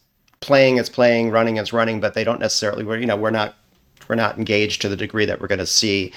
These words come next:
you know, the benefits of it necessarily. Do you find that there's a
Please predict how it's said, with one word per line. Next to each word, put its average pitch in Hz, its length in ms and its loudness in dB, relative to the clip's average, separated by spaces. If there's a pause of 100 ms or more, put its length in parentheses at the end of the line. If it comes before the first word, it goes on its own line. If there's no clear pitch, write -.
(260)
you 110 60 -4
know, 101 120 0
the 98 100 -4
benefits 101 440 0
of - 120 -6
it - 80 -10
necessarily. 101 500 -8
Do 113 140 -4
you 151 120 2
find 127 600 2 (400)
that 107 340 -4
there's 107 240 -2
a 101 60 -6